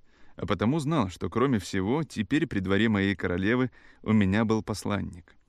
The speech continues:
Может быть, я плохо вырезал льва, но мои руки делали, держали его. Мой нож, или вернее гвоздь, наметил буквы надписи. Я знал, что как ни были просты слова, начертанные на пьедестале,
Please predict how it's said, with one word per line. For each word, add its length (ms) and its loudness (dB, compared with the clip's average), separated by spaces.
Может 240 2
быть, 200 -2
я 80 2
плохо 360 -2
вырезал 500 0
льва, 380 -2
но 120 4
мои 300 4
руки 320 2
делали, 420 0
держали 540 -2
его. 360 -8
Мой 280 4
нож, 260 2
или 160 2
вернее 420 4
гвоздь, 460 -2
наметил 440 2
буквы 300 -2
надписи. 500 -4
Я 160 4
знал, 240 2
что 200 -2
как 200 -2
ни 140 4
были 180 2
просты 340 -2
слова, 380 0
начертанные 720 0
на 160 0
пьедестале, 680 -4